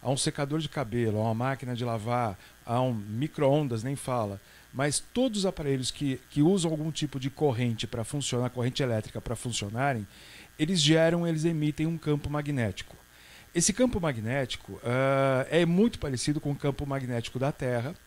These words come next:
no sentido dos seus fluxos, mas cada campo magnético funciona, opera dentro de uma frequência determinada.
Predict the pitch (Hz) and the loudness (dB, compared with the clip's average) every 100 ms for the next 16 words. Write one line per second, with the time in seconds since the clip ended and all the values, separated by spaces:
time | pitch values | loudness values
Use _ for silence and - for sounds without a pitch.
0 | - - 143 131 135 143 139 151 160 151 | -20 -20 -10 -2 0 0 0 -4 -4 -2
1 | 139 135 131 - 151 135 - - 202 202 | 0 2 2 0 0 0 0 -2 0 -2
2 | - - - - - - 147 185 196 - | -4 -10 -20 -20 -18 -4 0 2 2 0
3 | - - - - 214 233 202 185 175 170 | -4 -16 -20 -2 0 2 0 0 -2 -2
4 | 156 139 135 156 - - 135 170 160 - | -2 -2 -2 -2 -4 -8 -8 -4 0 0
5 | - 170 170 110 - 147 - 165 151 110 | 2 0 0 -2 -2 -2 0 0 0 -2
6 | 92 - - - 127 175 170 160 170 165 | -6 -16 -20 -6 -2 -2 -2 -2 -2 -2
7 | 160 156 151 147 151 151 156 151 147 127 | -2 -2 -2 -4 -4 -6 -4 -4 -2 0
8 | 107 87 | 0 -2